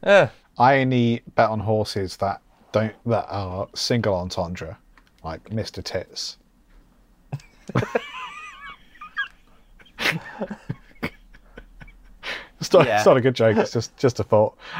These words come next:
Speaker 2: Um, <laughs>
Speaker 1: Was it? I think, I think Liam Gallagher bought a racehorse and called it Some Horse.
Speaker 2: <laughs> Nice. And
Speaker 1: And then
Speaker 2: Some
Speaker 1: he
Speaker 2: Horse
Speaker 1: got an-
Speaker 2: coming up to third.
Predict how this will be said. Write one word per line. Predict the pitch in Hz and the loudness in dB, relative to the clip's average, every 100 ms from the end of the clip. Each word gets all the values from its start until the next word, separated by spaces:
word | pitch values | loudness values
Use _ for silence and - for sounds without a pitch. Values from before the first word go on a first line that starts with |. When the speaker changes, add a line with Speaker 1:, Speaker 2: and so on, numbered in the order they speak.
| - | 0
Speaker 2:
Um, | 165 180 185 180 - | 6 6 6 0 -2
<laughs> | - | 0
Speaker 1:
Was | 240 240 | 2 4
it? | 277 - - | 4 4 2
I | 220 | 2
think, | 220 226 156 | 2 -4 0
I | - 190 | 2 2
think | 202 | 2
Liam | 175 190 185 175 | 4 6 6 2
Gallagher | 156 165 160 139 131 117 113 _ _ - - | 4 4 4 2 2 2 0 _ _ -20 -6
bought | - 147 143 143 - _ _ _ _ _ - | 4 8 8 8 4 _ _ _ _ _ 2
a | 143 | 4
racehorse | 139 147 143 - 127 120 - | 6 6 4 4 4 4 2
and | - 139 | 0 0
called | 120 151 143 131 | 2 2 4 4
it | 127 - | 0 -2
Some | - 147 135 | 2 4 4
Horse. | 120 131 131 156 - - 143 | 0 4 4 4 0 0 2
Speaker 2:
<laughs> | 156 | 6
Nice. | 160 139 147 131 156 156 - - - - - - | 6 6 4 2 2 0 -2 -20 -18 -18 -18 -6
And | 202 170 - | -2 0 4
Speaker 1:
And | 170 165 | 6 8
then | 175 | 8
Speaker 2:
Some | 165 | 8
Speaker 1:
he | 175 | 8
Speaker 2:
Horse | 165 | 8
Speaker 1:
got | 175 165 | 8 8
an- | |
Speaker 2:
coming | 170 143 | 6 6
up | 143 131 | 4 2
to | 139 | 2
third. | 147 139 131 135 | 6 6 4 0